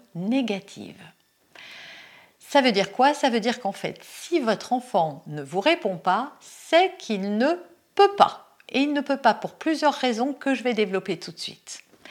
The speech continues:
Mais juste avant, je vous propose de télécharger gratuitement mon coffret pour plus de bonheur, de joie, de sérénité en famille.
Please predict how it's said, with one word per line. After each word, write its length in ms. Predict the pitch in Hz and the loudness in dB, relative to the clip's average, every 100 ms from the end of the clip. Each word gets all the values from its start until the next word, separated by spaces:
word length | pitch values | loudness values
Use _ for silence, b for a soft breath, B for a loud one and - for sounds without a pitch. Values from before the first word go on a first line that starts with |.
| B B - | B B -10
Mais 120 | 165 | -6
juste 360 | 170 220 302 - | -4 -2 0 4
avant, 380 | 214 214 269 294 | 4 4 2 2
je 80 | |
vous 60 | 214 | -4
propose 420 | - 185 277 294 | -6 -4 -2 -2
de 100 | 277 | -2
télécharger 680 | 269 240 226 220 220 196 262 | -4 -2 -2 -2 -6 -4 -4
gratuitement 1040 | 214 185 247 254 - 220 - - 220 233 226 | -4 -2 -2 -2 -8 -10 -10 -4 0 0 0
mon 260 | 220 294 | 0 -2
coffret 600 | 277 - 240 - 196 220 B B - | -4 -4 -4 -2 -2 -2 B B -2
pour 220 | 320 339 | 0 0
plus 260 | 349 339 247 | 0 0 0
de 80 | |
bonheur, 480 | 254 247 233 240 240 | 0 0 2 4 4
de 160 | 214 233 | 2 0
joie, 320 | 208 233 240 | 0 4 4
de 180 | 208 208 | 4 0
sérénité 800 | 202 - 294 269 247 220 220 254 | -2 -2 0 2 0 0 -2 -2
en 140 | 208 | -2
famille. 480 | 185 - 185 196 269 | -4 -6 -4 -4 -4